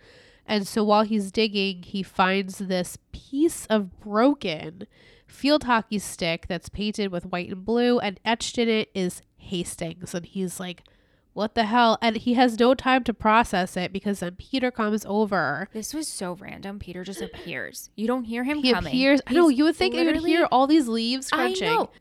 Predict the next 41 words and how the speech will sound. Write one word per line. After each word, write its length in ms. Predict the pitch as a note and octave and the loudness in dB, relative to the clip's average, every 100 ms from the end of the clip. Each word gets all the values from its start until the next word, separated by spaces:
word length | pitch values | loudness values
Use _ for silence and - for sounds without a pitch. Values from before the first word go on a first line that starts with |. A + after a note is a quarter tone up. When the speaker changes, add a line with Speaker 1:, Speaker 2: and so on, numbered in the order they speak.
| - | -12
Speaker 2:
It's 120 | C4+ | -8
just 80 | D4 | -6
like 80 | D4 | -4
a 80 | G#3+ | -4
ghost 480 | F3 G3 A#3+ - | -2 -2 -2 -6
in 120 | - G#3+ | -8 -6
a 40 | |
suit 320 | G#3+ F#3+ - - - | -2 -2 -4 -14 4
Speaker 1:
<laughs> 80 | - G4+ G4 - A4 - _ | 6 6 4 2 2 2 _
Speaker 2:
hovering. 640 | - C#4 C#4 - E4 - | -2 0 0 0 -4 -6
Speaker 1:
Right? 380 | G#3+ G#3 A#3+ E4 _ - - - - _ | -6 -4 -4 -6 _ -20 -20 -20 -20 _
Yeah. 300 | - A#3+ C#4+ - | -2 2 2 0
And 200 | G#3+ G3+ | -4 -4
so 160 | A3 | -4
Peter's 380 | G3+ A#3 G#3 G3 | -4 -2 0 0
like, 160 | G3 G3 | -2 -4
"What 300 | F3 F#3 A#3 | -2 0 2
is 160 | D#4 | 2
that 200 | A#3+ G#3 | 2 2
you 100 | F#3 | 0
got 260 | F#3 D#3+ - | -2 -2 -2
there?" 360 | E3 D3+ D3+ - | -6 -4 -8 -4
"Oh, 340 | A3+ B3 G#3 F#3 | 4 6 6 2
it's 260 | G3+ - | -4 -4
nothing. 500 | G#3 G#3 - F#3 E3 E3+ | -2 0 0 0 0 -4
Let 120 | F#3 G#3 | -8 -6
me 160 | G#3+ | -6
take 360 | - - G#3+ - | -8 -4 -4 0
it. 340 | F#3+ F3+ - _ _ _ _ | 0 0 -2 _ _ _ _
Forget 360 | - A3+ A3 | -2 4 4
it 120 | G#3+ | 6
ever 260 | G#3 F#3+ G3 | 4 4 4
happened." 420 | G3+ F#3 F3+ D#3+ | 6 4 4 -2
And 100 | D#3+ | -4
Toby's 340 | - F#3+ F3 E3 | -2 0 0 -2
like, 120 | E3 | 0
"Obviously, 400 | F#3+ C4 F#4 - | 0 0 -2 -4
I 60 | C4+ | 0
can't 360 | E4 D#4+ - | 4 4 2
<laughs> 0 | |
do 100 | C#4 | -4